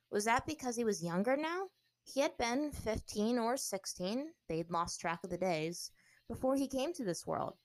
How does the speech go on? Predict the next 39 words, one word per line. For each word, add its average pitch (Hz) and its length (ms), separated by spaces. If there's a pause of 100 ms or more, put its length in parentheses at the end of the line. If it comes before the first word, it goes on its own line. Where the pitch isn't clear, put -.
(340)
a 202 60
master 208 520
of 180 100
all 202 240
four 226 240
elements. 214 680 (440)
It 220 120
had 208 120
taken 269 360
him 254 240
too 240 300
long 202 380
to 175 80
do 180 240
that, 165 280 (180)
that - 220
time, 160 420 (440)
but 202 100
now 226 260
he 185 140
could 196 140
train 196 260
harder, 190 440 (420)
smarter. 196 640 (260)
He 214 140
could 214 140
become 214 420
a 185 80
stronger 190 540
avatar. 170 600 (760)
Maybe 208 340
make 190 220
a 165 60
difference - 480
this - 200
time. 170 380 (1700)
"Hey, 269 140
you 214 540
kids!" 226 640